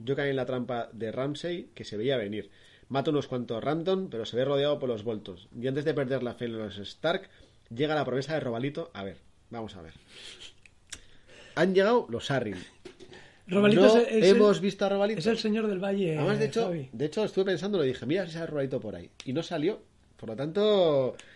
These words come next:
Speaker 1: que no ha sido Robalito. Esto parece Antena tres, aquí modificando... En fin... Eh, dice que al final muere el bastardo Ramsay, acribillado por sus propios perros. Eh, veremos en el próximo capítulo King's Landing volar por los aires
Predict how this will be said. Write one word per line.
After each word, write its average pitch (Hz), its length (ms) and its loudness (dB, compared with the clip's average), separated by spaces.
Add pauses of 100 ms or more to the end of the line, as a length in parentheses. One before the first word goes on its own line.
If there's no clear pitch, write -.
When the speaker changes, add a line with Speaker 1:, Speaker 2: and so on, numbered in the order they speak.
(300)
Speaker 1:
que 131 140 0
no 151 120 2
ha 190 40 2
sido 196 220 2
Robalito. 190 380 2
Esto 156 200 -4
parece 180 160 -2
Antena 170 340 0
tres, 202 300 -6
aquí 143 160 -8
modificando... 156 880 -2 (1200)
En 139 180 0
fin... - 360 0 (720)
Eh, 147 540 0
dice 160 220 -2
que 175 40 0
al 147 60 0
final 160 220 0
muere 165 160 2
el 143 40 0
bastardo 156 320 0
Ramsay, 180 460 -2 (220)
acribillado 131 560 2
por 139 100 -2
sus 117 120 -10
propios 135 300 -2
perros. 82 480 -14 (200)
Eh, 117 320 -2
veremos 131 300 0
en 127 60 -2
el 127 60 0
próximo 135 240 -4
capítulo 151 400 0
King's 127 220 -4
Landing 156 280 -2
volar 131 220 -2
por 139 120 -4
los 123 120 -4
aires 156 320 -2